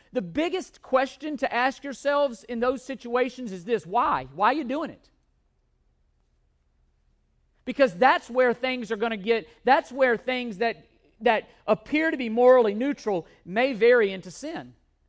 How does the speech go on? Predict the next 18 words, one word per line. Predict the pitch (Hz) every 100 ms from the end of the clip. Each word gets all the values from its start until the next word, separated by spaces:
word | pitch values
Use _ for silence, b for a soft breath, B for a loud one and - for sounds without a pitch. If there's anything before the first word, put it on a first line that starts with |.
| -
Romans | 262 269 -
fourteen | 262 254 254 254
twenty-three | 202 240 220 285 330
says, | - 226
"Whatever | 190 202 202 247 269
you | 269 269
do | 254 277 240
of |
not, | 220 240 240 202
whatever | 240 277
you | 294 269
do | 262
that's | 247 226 226
not | 233
of | 233 165
faith | 233 233
is | 196
sin." | - 214 170 127